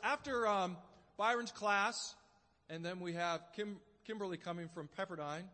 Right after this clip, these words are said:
Then we're gonna start a class for our parents. Uh, the Louis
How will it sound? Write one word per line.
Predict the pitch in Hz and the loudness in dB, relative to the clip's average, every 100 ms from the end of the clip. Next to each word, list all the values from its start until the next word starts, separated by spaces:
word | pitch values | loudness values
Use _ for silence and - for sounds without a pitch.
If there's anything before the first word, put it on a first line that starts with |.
| - _ _ _ _ _ _ _ - | -18 _ _ _ _ _ _ _ -4
Then | 208 | 0
we're | 294 294 | 0 2
gonna | 269 | 2
start | - 240 240 233 226 | 2 4 6 6 2
a | |
class | 170 220 214 220 208 - - | -2 4 6 4 2 -8 0
for | 208 208 196 | 4 4 4
our | 170 | 0
parents. | - 277 294 131 - - - - _ - | 2 4 4 0 -8 -14 -18 -20 _ -4
Uh, | 170 170 165 | 0 2 0
the | 160 | -2
Louis | 175 240 285 208 196 214 - | -2 -2 -2 -2 -2 -4 -6